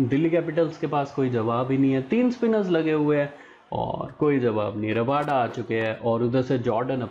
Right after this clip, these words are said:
तो Pacer आ चुके हैं और Pacer को भी उठा के मारने की कोशिश, सीधा catch जाएगा Long off पे, long off पे जाएगा।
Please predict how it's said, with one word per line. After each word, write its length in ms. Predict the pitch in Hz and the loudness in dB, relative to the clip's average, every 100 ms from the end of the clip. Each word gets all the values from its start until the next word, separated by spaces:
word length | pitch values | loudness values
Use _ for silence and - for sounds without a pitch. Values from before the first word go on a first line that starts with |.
| - | -4
तो 60 | |
Pacer 420 | 123 127 127 143 131 | -2 0 0 0 0
आ 140 | 113 | -2
चुके 260 | 107 107 107 | -6 -6 -2
हैं 120 | 104 | -2
और 300 | - 110 110 | -2 -4 -2
Pacer 320 | 123 120 131 | -2 0 0
को 140 | 127 127 | 0 2
भी 120 | 127 | 2
उठा 280 | 113 110 107 | 2 -2 -2
के 140 | 117 | 0
मारने 360 | 113 110 117 113 | 0 0 -2 0
की 120 | 110 | 0
कोशिश, 540 | 113 113 143 139 135 - - - - | 0 0 2 0 0 -8 -18 -20 -18
सीधा 580 | - - 269 254 214 196 | -16 0 2 4 4 2
catch 300 | 170 135 123 | 2 0 0
जाएगा 520 | 120 110 110 110 104 - - - - - - - 139 | -2 -2 0 0 -2 -6 -14 -16 -18 -20 -18 -10 -2
Long 440 | 113 123 123 127 | 2 2 2 0
off 440 | 139 170 175 180 175 - - - | 0 0 0 0 -2 -6 -16 -4
पे, 120 | - 110 - 127 | -4 -4 -10 -4
long 260 | 117 127 | -2 0
off 300 | 127 131 - | 0 -2 -2
पे 120 | 135 120 | -2 2
जाएगा। 360 | 107 110 139 | 2 0 -2